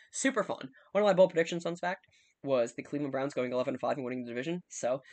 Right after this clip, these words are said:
whew, <laughs> we're, we're hoping for that for, for my super special awesome picks. So, <laughs> we're getting there, boys. Um, but yeah, in terms of fantasy, um, can T Y Hilton keep it up?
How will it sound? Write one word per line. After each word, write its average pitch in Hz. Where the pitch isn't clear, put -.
whew, 403
<laughs> -
we're, 143
we're 156
hoping 180
for 143
that 147
for, 151
for 147
my 139
super 208
special 202
awesome 196
picks. -
So, -
<laughs> -
we're 160
getting 143
there, 127
boys. 151
Um, 123
but 175
yeah, 185
in -
terms 247
of 247
fantasy, 180
um, 127
can 156
T 180
Y 196
Hilton 208
keep 214
it 240
up? 320